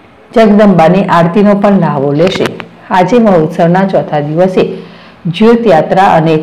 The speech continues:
ત્રિશુલ યાત્રા પરિક્રમાનું પ્રસ્થાન કરાયું હતું. ગબ્બર ગોખમાંથી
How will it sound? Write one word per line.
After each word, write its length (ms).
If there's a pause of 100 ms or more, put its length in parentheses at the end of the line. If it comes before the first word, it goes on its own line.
ત્રિશુલ 360
યાત્રા 420
પરિક્રમાનું 800
પ્રસ્થાન 360
કરાયું 480
હતું. 240 (460)
ગબ્બર 480
ગોખમાંથી 580